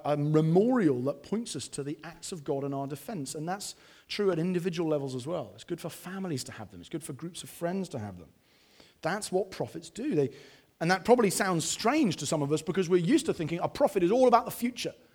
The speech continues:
This is going to happen then. That's what will happen then. Actually, a lot of prophetic ministry is often about the past. You'd be surprised.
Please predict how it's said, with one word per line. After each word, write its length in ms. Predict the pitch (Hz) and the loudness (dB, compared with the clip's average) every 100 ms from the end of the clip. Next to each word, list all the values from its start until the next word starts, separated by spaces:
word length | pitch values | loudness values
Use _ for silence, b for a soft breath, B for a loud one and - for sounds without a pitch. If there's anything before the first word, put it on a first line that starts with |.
| b b b b | b b b b
This 260 | - 147 - | -4 -2 0
is 140 | 156 | 2
going 260 | 175 185 190 | 6 6 6
to 100 | 170 | 0
happen 300 | 175 175 156 | -2 -2 0
then. 220 | 165 139 | 0 0
That's 320 | 151 180 - | 0 -4 -2
what 160 | 180 180 | 2 4
will 180 | 175 165 | 4 4
happen 260 | 165 170 | 0 -6
then. 140 | 175 143 B B B | -8 -8 B B B
Actually, 320 | 247 - 185 | -8 -2 2
a 60 | 151 | 2
lot 280 | 160 262 | 4 2
of 140 | 359 - | 0 -4
prophetic 480 | 185 - 254 254 202 | -8 -6 -4 -4 -4
ministry 400 | 269 269 - 147 | -4 -6 -4 -6
is 100 | 139 | -4
often 240 | 190 - | -6 -6
about 240 | 269 143 151 | -12 -10 -6
the 80 | 208 | -6
past. 560 | - - 294 294 117 B B | -8 -10 -8 -10 -12 B B
You'd 140 | 220 | -2
be 100 | - | 0
surprised. 680 | 277 - 220 269 151 101 - | 0 0 0 0 0 -6 -18